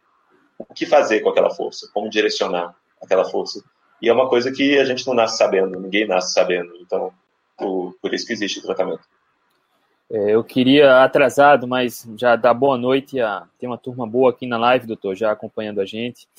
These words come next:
Speaker 2: É, o André César, o James Lane, como sempre, o James Lane. Tiago Borges, ah, o James, inclusive, já passou uma pergunta, mas eu vou passar pro doutor já já. Silvio Romero, boa noite.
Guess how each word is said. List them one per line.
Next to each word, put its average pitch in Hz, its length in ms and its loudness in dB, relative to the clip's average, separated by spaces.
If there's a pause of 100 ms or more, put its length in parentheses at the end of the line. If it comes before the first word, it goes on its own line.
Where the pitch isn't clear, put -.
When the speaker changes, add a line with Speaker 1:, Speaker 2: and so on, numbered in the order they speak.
(320)
Speaker 2:
É, 107 320 4
o 120 60 2
André 127 240 0
César, 127 540 4
o 98 120 -4
James 135 400 0
Lane, 120 220 -2
como 131 220 -4
sempre, 131 420 -8
o - 20 -8
James 117 380 -4
Lane. 120 260 -4 (400)
Tiago 143 300 4
Borges, 127 840 2
ah, 120 160 4
o 120 100 2
James, 160 340 -2
inclusive, 143 360 -6
já 139 160 -2
passou 131 300 -2
uma 131 40 -2
pergunta, 139 460 -2
mas 135 300 -2
eu 143 80 0
vou 131 100 -2
passar 120 300 0
pro 123 100 -4
doutor 117 240 -2
já 110 140 -2
já. 123 320 2 (280)
Silvio 196 440 2
Romero, 139 520 4
boa 113 240 2
noite. 120 540 -2